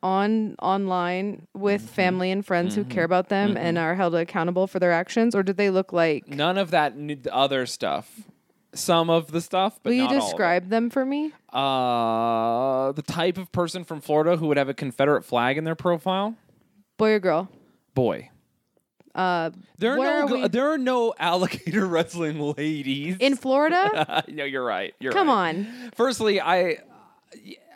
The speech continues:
Speaker 2: I, it's not a lady. We all know it's not. No one imagined that it was.
Speaker 1: I thought it could have been.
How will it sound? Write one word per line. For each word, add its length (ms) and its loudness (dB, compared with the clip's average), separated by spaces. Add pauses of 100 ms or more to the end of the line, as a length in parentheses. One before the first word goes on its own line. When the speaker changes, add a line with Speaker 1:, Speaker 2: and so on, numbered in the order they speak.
(100)
Speaker 2:
I, 200 2
it's 460 -2
not 200 4
a 40 4
lady. 360 2
We 140 2
all 120 4
know 180 4
it's 140 -6
not. 320 0
No 200 2
one 180 2
imagined 540 -2
that 180 0
it 100 2
was. 580 -2 (440)
Speaker 1:
I 160 2
thought 200 0
it 120 -4
could 160 0
have 100 -4
been. 320 0